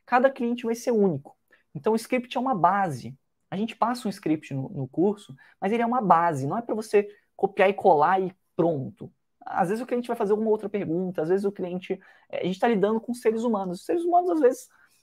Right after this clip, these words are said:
vão mais pra um lado, vão mais pro outro, entendem algumas coisas, não entendem outras. Então, a gente precisa ter esse lado humano também na hora de entrar em contato, tá? Com-, entenda que você tá conversando com uma pessoa ali do outro lado, tá? E eu, a gente sempre gosta muito de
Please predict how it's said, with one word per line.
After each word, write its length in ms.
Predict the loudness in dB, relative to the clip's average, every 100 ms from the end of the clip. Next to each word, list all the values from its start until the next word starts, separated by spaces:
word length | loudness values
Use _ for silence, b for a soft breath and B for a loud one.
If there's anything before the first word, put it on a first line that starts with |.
| _ _
vão 320 | 6 6 6
mais 220 | 6 6 6
pra 140 | 6
um 40 |
lado, 360 | 8 10 8 6
vão 100 | 2
mais 160 | 0 -2
pro 180 | 2
outro, 360 | 8 8 6 2
entendem 240 | -2 2
algumas 280 | 2 0 -4
coisas, 260 | 2 4 4
não 60 |
entendem 360 | -2 -4 -4 -2
outras. 480 | 0 0 -2 -10 -14 b b _
Então, 120 | -6
a 0 |
gente 180 | -6 -2
precisa 260 | -2 -2
ter 160 | 0 2
esse 220 | 0 0
lado 280 | -2 2 4
humano 340 | 4 0 -2
também 380 | -4 -4 -4 -10 -14 _ _
na 160 | 2 2
hora 140 | 2
de 100 | -2
entrar 240 | -8 -6
em 60 | -6
contato, 440 | -6 -8 -6 -8 -12 _ b b b b _
tá? 280 | -4 -4 -6 _
Com-, 320 | -2 0 0 -2
entenda 400 | 0 4 4 4
que 100 | 0
você 80 | -4
tá 80 | -4
conversando 320 | -2 -4 -6
com 120 | -6
uma 80 | -2
pessoa 800 | -2 -2 -2 4 6 6 4 -2
ali 220 | -2 0 2
do 80 |
outro 220 | 0 -2 -4
lado, 240 | -4 -8 _
tá? 160 | -16 -14 -8
E 100 | 0
eu, 160 | 0 2
a 80 | 2
gente 180 | 0 -2
sempre 180 | -4 -2
gosta 320 | -2 -2 -6
muito 220 | -6 -8
de 220 | -6 -6